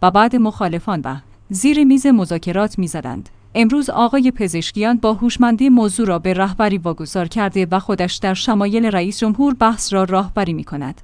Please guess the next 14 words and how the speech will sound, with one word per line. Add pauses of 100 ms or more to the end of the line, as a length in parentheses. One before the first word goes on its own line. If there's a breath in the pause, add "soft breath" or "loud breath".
از
این
طریق
همهٔ
تعارضات
در
داخل
کشور
رفع
شدند. (140)
دیگر
تعارضی
میان
دولت،